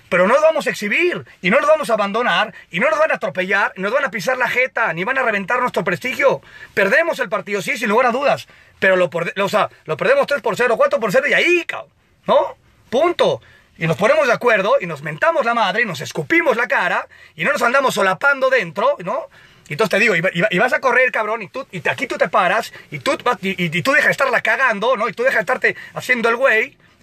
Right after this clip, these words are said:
Así se hablan los grandes grupos, ¿no? Los grandes grupos igual no son amigos, no pasa nada que no sean amigos, ¿no? Porque luego,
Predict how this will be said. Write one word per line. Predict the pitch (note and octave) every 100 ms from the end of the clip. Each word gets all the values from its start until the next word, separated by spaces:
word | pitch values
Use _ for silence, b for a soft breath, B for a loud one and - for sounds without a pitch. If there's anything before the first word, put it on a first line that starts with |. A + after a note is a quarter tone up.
| _
Así | - E3+ F4
se | E4
hablan | C#4 A3 F#3
los | E3
grandes | F3 E3+ D#3+
grupos, | D3+ C3 B2+ A2
¿no? | A#3 D#4 B B B -
Los | A#3
grandes | D#4+ D4+
grupos | E4 E4+ G#3
igual | A#3+ C#4+ D4+ B
no | A#3+ D#4
son | D#4+
amigos, | C#4+ D4+ F4+ D#4+ B3 C#3 C#3
no | -
pasa | - - D4+
nada | F4 E4
que | A3
no | A3+
sean | F#3 G3
amigos, | F3+ E3+ D3+ F#3
¿no? | D#4
Porque | E4
luego, | D4+ D4